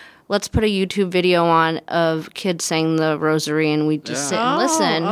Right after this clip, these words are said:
Speaker 3: okay.
Speaker 1: Um,
Speaker 2: And, and realistically, too, this is really, really important. It has been really helpful for us, is that, um, it's kinda like Saint Bernard of Clairvaux really kinda talks about, uh, where he says,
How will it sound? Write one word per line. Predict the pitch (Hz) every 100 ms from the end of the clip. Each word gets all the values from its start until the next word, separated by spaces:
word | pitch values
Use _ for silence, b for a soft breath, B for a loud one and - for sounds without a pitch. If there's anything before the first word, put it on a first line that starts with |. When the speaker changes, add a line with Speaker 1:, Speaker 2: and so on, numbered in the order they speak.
| 262
Speaker 3:
okay. | - 180 180 208 - -
Speaker 1:
Um, | 190 170 147 160 60 - - _ B B B B B
Speaker 2:
And, | 165 165 175
and | 165
realistically, | 175 202 135 131 143 131 117
too, | 107 120 113 107 -
this | 120 135 135
is | 123
really, | 123 113 104
really | 101 98
important. | 98 101 95 101 98
It |
has | 113 117
been | 131 120
really | 127 113
helpful | 107 104 107
for | - 101 98
us, | 92 90 - -
is | - 110
that, | 113 98 90 - -
um, | 107 95 98
it's | 104
kinda | - 131
like | 117 - -
Saint | - 147 127
Bernard | 127 120 110
of | -
Clairvaux | 117 110 107 110 113 104 - _
really | 123 104 110
kinda | 113 107
talks | 110 104 -
about, | 107 98 98 - B B B B B -
uh, | 113 107 104
where | 107
he | 107
says, | 107 - 113 104 101 -